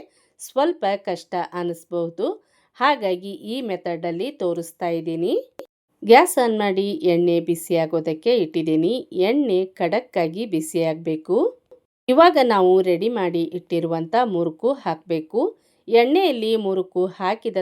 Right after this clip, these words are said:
ತಕ್ಷಣ ಸ್ಪೂನ್ ಹಾಕ್ಬಾರ್ದು. ಎರಡು ನಿಮಿಷ ಬಿಟ್ಟು ಈ ರೀತಿ ಟರ್ನ್ ಮಾಡ್ಬೇಕು. ನೊರೆ ಎಲ್ಲ ಕಡಿಮೆ ಆದ ನಂತರ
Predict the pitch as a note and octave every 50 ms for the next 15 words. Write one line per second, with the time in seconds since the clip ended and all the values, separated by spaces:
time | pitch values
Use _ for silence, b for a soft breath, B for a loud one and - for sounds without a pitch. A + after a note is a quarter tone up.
0 | F3 - F3 E3 E3 - - F3 E3 E3 G3 A#3 A#3+ - - _ - F3 E3+ E3+
1 | E3+ F#3 A#3 C4+ B3 A3 F#3+ E3+ E3+ - E3 E3+ E3 D#3+ D#3+ D#3+ F3 F#3+ C#4+ G4+
2 | A4 b b b b b b b b - A3 A#3 C4 F4 F4+ C4+ A3+ G#3+ G#3 G#3
3 | G3 F#3 F#3 F3+ - G3 E3+ E3+ F3 E3+ D#3+ D#3+ _ G#3 A#3 B3+ - - F#3+ F#3
4 | G3+ A3 F#3+ F#3 D#3+ D#3 D#3+ A#3+ C#4 D#4 D#4 D#4 A3 F#3 F3+ E3+ E3+ F3+ F3 F3
5 | E3 E3 E3 D#3+ E3+ E3 D#3+ D#3 - F#3 B3 F4 B4+ B4+ - _ - - _ _
6 | _ _ _ _ - A3+ A3+ A#3+ C4+ F4 F#4+ F#4 D#4+ C4 B3+ B3+ A#3+ A#3+ A#3+ A#3+
7 | - G#3+ F#3+ G3 G3+ G3 G3+ - - F#3+ F#3+ G3+ G3+ A3 G3 F#3+ F3+ E3+ E3+ E3
8 | F3 E3+ E3+